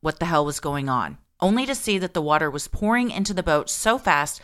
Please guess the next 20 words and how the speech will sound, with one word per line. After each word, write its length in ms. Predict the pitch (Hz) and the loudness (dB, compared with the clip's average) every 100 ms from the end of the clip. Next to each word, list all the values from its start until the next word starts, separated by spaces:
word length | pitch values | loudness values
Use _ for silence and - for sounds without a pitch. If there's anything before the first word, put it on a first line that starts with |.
| - - - | -20 -20 -6
that 120 | 156 | -4
it 60 | |
was 160 | 131 151 | -2 -2
already 520 | - 160 165 202 262 | 2 2 4 2 2
an 100 | 269 | -2
inch 360 | 226 170 165 - | -2 -4 -4 -4
below 260 | 165 151 147 | 0 0 0
the 140 | 147 | -2
deck, 340 | 151 104 - - _ _ _ | 0 -2 -4 -20 _ _ _
meaning 460 | - 196 196 127 131 - _ | -2 0 0 -2 -8 -14 _
it 120 | 135 | -8
had 120 | 165 | 0
already 440 | 143 139 156 185 240 | 2 4 2 2 -2
filled 340 | - 165 156 | -2 -2 -2
the 120 | 156 | -4
entire 560 | 143 135 - 170 185 214 | -8 -8 2 2 2 -2
belly 520 | 175 180 143 117 - - | 0 0 0 -6 -10 -14
of 140 | - | -10
the 80 | 147 | -2
boat. 380 | 143 131 - | -2 -2 -6